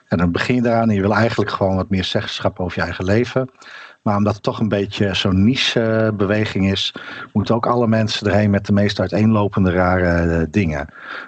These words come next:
Dus, eh, alle complotdenkers, die moeten ook in die, die zijn, die doen dan ook mee. En, eh, ja, en dat was, ik vond dat wel een beetje, ik vond het een beetje te confronterend. Want ik denk van ja, aan de ene kant vind ik het leuk dat mensen met libertarisme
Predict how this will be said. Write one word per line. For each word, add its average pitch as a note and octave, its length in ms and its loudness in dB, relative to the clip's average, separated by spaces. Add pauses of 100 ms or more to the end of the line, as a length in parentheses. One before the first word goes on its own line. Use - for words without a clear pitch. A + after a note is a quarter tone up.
Dus, - 180 -2
eh, F2+ 280 2
alle F#2+ 420 2
complotdenkers, A#2 680 0
die G2 100 0
moeten F2+ 200 0
ook A#2 380 -2 (120)
in G#2 160 0
die, G2+ 280 4
die F2 100 -4
zijn, F2+ 260 0
die F2+ 160 -2
doen F2+ 120 2
dan F#2 120 4
ook A#2+ 200 0
mee. A#2 360 2 (480)
En, F#2+ 340 2
eh, F#2 240 2 (580)
ja, G#2+ 120 0
en F#2+ 80 0
dat A2 180 0
was, B2 180 0
ik C#3 120 -2
vond C#3 140 -2
dat C#3 160 -2
wel B2+ 80 0
een C#3 60 4
beetje, B2+ 320 0 (240)
ik - 200 -16
vond B2 140 2
het A2+ 80 0
een B2 60 0
beetje A2+ 300 -2
te - 180 -14
confronterend. A2+ 760 -2
Want G2 120 -8
ik F#2 60 -8
denk G2+ 160 0
van - 120 0
ja, D#2+ 200 -4
aan F#2 100 -6
de G#2+ 120 -2
ene A2+ 140 2
kant F2+ 360 -4
vind F#2 200 -2
ik - 60 -10
het F#2 100 0
leuk G2+ 160 0
dat F#2+ 160 -2
mensen E2+ 340 -2
met F#2 120 -4
libertarisme A#2+ 640 0